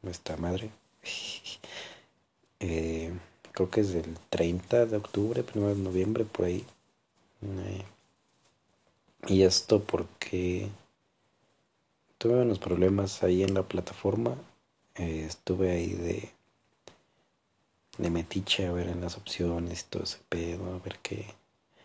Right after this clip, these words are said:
moviéndole a lo pendejo, ¿no? <laughs> Las cosas como son. Y, y no sé qué madres moví.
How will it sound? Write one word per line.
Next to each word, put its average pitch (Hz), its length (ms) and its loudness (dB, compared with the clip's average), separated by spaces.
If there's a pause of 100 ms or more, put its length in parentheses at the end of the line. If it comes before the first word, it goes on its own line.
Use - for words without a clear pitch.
(320)
moviéndole 139 540 8
a 95 60 8
lo 87 120 0
pendejo, 85 500 -2
¿no? 117 180 -4 (360)
<laughs> - 760 -6
Las 101 180 6
cosas 117 280 4
como 87 240 2
son. 85 220 -4 (920)
Y, 78 640 2 (1800)
y 90 60 0
no 92 140 4
sé 92 140 4
qué - 100 2
madres 95 280 8
moví. 101 420 6